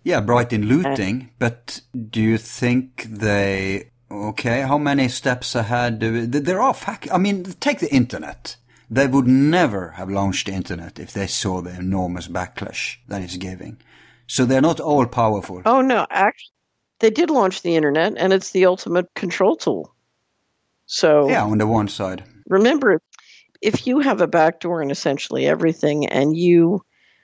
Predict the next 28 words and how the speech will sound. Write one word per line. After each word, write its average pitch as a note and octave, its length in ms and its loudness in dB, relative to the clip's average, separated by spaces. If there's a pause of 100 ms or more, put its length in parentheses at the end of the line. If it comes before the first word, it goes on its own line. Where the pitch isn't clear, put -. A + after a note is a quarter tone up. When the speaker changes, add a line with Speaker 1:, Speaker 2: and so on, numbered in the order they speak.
Speaker 2:
have - 280 -2
complete D#3 580 -2
con-, D3+ 160 0
physical D#3 640 0
control, C3 640 0
particularly D3 580 0
f-, - 220 -8
with - 400 -2
weaponry D3+ 560 2
from - 180 -4
space, - 640 0 (260)
Speaker 1:
Hmm. G#2 300 0 (560)
Speaker 2:
you A3+ 100 4
know, G3 120 6
the F3+ 120 4
internet's G3 400 4
a F#3+ 60 -2
great - 240 0
idea. - 480 -4 (120)
It F3+ 120 2
allows F#3 460 4
you F#3 80 0
to F3+ 80 -2
get E3 260 2
everybody F3 640 0
online, D#3 720 2
and D#3 120 2
that's D#3 320 0